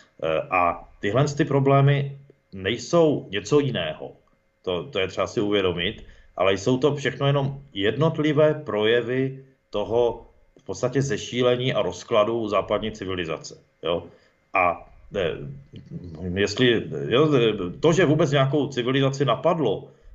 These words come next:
eh, vítat islám a říkat, že to je dobrá věc a že to má hodnoty a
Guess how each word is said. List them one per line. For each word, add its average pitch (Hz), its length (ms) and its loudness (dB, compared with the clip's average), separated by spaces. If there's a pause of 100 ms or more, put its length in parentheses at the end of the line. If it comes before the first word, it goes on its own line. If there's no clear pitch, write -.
(120)
eh, 80 40 -8 (440)
vítat 113 340 0
islám 123 500 4
a 101 60 -2
říkat, 95 300 -6
že 98 120 -10
to 110 120 -6
je 107 260 0
dobrá 95 300 0
věc 113 400 0
a 110 80 -2
že 95 100 -8
to 101 140 -6
má 104 120 0
hodnoty 123 640 0
a 110 200 2